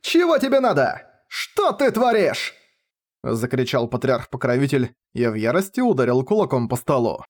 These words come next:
От сотрясшего дворца грохота задрожала вся гора, а на берега острова обрушились высокие волны.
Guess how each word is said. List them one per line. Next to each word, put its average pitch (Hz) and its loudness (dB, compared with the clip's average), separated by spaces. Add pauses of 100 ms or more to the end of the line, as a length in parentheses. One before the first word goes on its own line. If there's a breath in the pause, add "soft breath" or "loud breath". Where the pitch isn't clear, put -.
(640)
От 95 -6
сотрясшего 156 -2
дворца 135 0
грохота 160 0
задрожала 127 0
вся 135 -4
гора, 123 0 (300)
а 254 -2
на 190 2
берега 131 0
острова 151 0
обрушились 135 -2
высокие 131 0
волны. 120 0